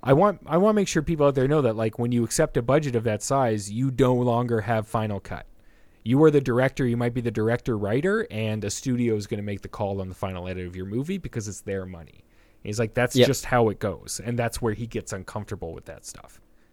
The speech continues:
Speaker 1: Um,
Speaker 2: I love hearing
Speaker 1: unless,
Speaker 2: that
Speaker 1: of
Speaker 2: from him.
Speaker 1: course, unless, of course, you are Quentin Tarantino or Christopher Nolan or David Fincher.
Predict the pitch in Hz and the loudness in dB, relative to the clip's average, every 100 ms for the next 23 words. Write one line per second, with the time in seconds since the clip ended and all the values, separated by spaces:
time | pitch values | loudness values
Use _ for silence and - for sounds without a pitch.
0 | _ _ _ _ _ _ 98 95 87 90 | _ _ _ _ _ _ -10 -8 -10 -2
1 | 107 101 101 104 113 110 104 143 127 123 | 2 6 6 8 8 8 8 4 6 6
2 | 120 - - - - - - - - 123 | 6 2 -6 -14 -20 -20 -20 -20 -8 -2
3 | 123 120 139 - 127 120 - 104 98 - | 2 2 0 2 2 2 -2 -2 -2 -6
4 | 104 120 135 139 135 127 117 113 110 110 | -10 0 2 2 0 -2 -2 -2 -2 -4
5 | - 104 92 87 - 135 - 135 139 113 | -4 -8 -8 -8 0 0 0 0 2 4
6 | 107 107 101 98 - 101 104 104 107 110 | 4 2 -2 -6 -8 -8 -6 -6 -4 -6
7 | - 107 107 - 98 95 | -4 -4 -4 -2 -2 -2